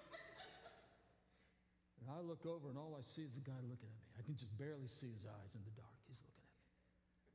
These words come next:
I said, "Did I cut him off or something? You know, this, this could be road rage. He might have a gun." You know, and then I looked over there. He's still staring at me. What's he doing? I'm starting to get upset at him now. I said, "You know,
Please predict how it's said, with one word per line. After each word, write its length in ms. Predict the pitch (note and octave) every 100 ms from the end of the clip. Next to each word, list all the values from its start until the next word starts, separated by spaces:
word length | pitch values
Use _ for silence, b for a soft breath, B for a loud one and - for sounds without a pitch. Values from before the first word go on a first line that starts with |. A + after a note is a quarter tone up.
| - - - - -
I 20 | -
said, 100 | G#2+
"Did 140 | B2
I 80 | E3 F#3
cut 160 | - D#3+
him 160 | D3+ B2+ A#2
off 160 | F#3+ A3
or 100 | F#3
something? 460 | - F3+ G3 B3+ -
You 1040 | - - - - - - - - - -
know, 100 | - - C#3+
this, 80 | D#3+ D3+
this 100 | D#3+
could 160 | C#3+
be 80 | B2+
road 240 | F#2+ F3+ B3
rage. 160 | B2 A2+
He 80 | F#3
might 160 | -
have 160 | - B2+
a 80 | G2+
gun." 240 | - C4+ B2+ B2 - - - - - - - - - - - - - -
You 80 | G#2+
know, 80 | C3+
and 80 | A2+
then 80 | B2+ D3
I 60 | A#2+
looked 240 | C3 -
over 160 | C3+ A#2+
there. 160 | C3+
He's 160 | A2+ A2
still 240 | - D3+
staring 320 | D#3+ - A3+ G3+
at 160 | B2
me. 140 | - - - - - - - - - - - - - - - - - - - - - - A#2+
What's 100 | C3
he 100 | C#3 G2+
doing? 180 | F3+ G3+
I'm 100 | C#3+
starting 300 | - C#3 B2
to 40 | G#2+
get 100 | A2
upset 380 | G#2 - D4 G#3+
at 80 | G#2+
him 160 | F#2+
now. 160 | G#2+ G#2
I 80 | A2+
said, 160 | F3
"You 80 | D3
know, 160 | B3